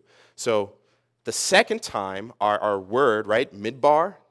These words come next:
which means wilderness in Hebrew, the second time this word appears in a really big way is dealing with the children of Israel and their experience in the wilderness. So, um,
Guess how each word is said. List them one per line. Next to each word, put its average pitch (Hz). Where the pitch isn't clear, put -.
which -
means 110
wilderness 131
in 120
Hebrew, 156
the 123
second -
time 151
this 123
word 117
appears 120
in 107
a 87
really 123
big 117
way 131
is 123
dealing 127
with 110
the 110
children 123
of 104
Israel 104
and 107
their 117
experience 104
in 101
the 98
wilderness. 101
So, 139
um, 131